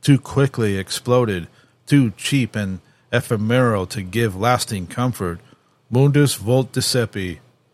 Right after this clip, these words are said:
But there is a hierarchy of deceptions. Near the bottom of the ladder is journalism, a steady stream of irresponsible distortions that most people find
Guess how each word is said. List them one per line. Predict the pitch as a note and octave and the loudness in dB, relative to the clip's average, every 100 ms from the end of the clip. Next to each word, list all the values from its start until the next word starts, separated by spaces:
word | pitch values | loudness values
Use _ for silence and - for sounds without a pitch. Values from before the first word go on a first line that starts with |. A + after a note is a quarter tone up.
| _ _ _ _ | _ _ _ _
But | - F#2+ | -6 -4
there | A2 A#2 | 0 0
is | B2+ B2 B2 | 2 0 -2
a | G#2+ | -2
hierarchy | - B2+ C#3+ B2+ C3 C3+ C3+ G2+ | 2 2 4 4 2 0 -2 -2
of | G#2 | -6
deceptions. | F#2 G2 - A2 G#2 - E2+ F#2 - _ _ _ _ _ _ _ - | -6 -6 -4 -4 -6 -10 -20 -20 -20 _ _ _ _ _ _ _ 0
Near | C3 | 4
the | E3 | 4
bottom | C#3 C#3+ C#3+ C3+ | 6 6 6 4
of | B2+ | 0
the | A2+ | 0
ladder | G#2 A2+ A#2 A2 | -2 0 0 0
is | G#2 G2+ G2+ G2+ - - - _ _ - | -2 -4 -4 -4 -8 -10 -16 _ _ -4
journalism, | C3 B2+ A2 F#2+ F2 F#2 E2+ E2+ _ _ _ _ _ _ _ - | 0 0 0 -4 -4 -6 -10 -12 _ _ _ _ _ _ _ -8
a | |
steady | - D3 D#3 D3 | -2 2 4 4
stream | - C3+ C3 C3 A#2+ | 2 0 2 2 0
of | G2+ | -2
irresponsible | - C3 C#3 C3 - A#2+ A#2+ A#2 A#2 | -2 2 2 2 0 -2 -2 -4 -4
distortions | G#2 F#2+ - A#2+ A#2+ A#2 A#2+ A2 | -2 -4 -2 0 2 0 -4 -4
that | A2+ G2 | -4 -2
most | G#2 A#2+ - | 0 -2 -2
people | B2+ A2+ A#2 | -4 -2 -4
find | - A2 G#2 | -2 -2 0